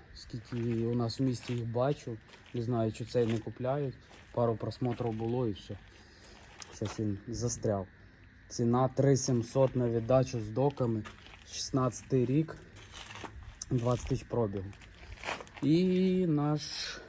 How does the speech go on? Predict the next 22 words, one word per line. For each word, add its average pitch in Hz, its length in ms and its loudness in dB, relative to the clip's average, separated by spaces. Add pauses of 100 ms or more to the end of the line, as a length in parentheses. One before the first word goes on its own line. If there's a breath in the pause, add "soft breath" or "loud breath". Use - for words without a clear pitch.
Б 120 420 2
М 139 180 2
В 139 240 4 (200)
Гусь 127 260 -2 (760)
також 135 380 0
трохи 127 360 -2
підзавис, 117 960 2
уже 127 600 0
чотири 139 400 2
місяці, 131 420 -2 (140)
чи - 220 -10
п'ять, 127 300 0 (120)
п'ять, 120 380 -2
чотири-п'ять 127 480 0
місяців 120 360 -2
стоїть. 127 320 -2 (840)
Стоїть 120 320 2
без 110 220 2
діла. 147 340 6 (200)
Триста 131 340 4
десятий 117 480 4
Гусь. 135 300 4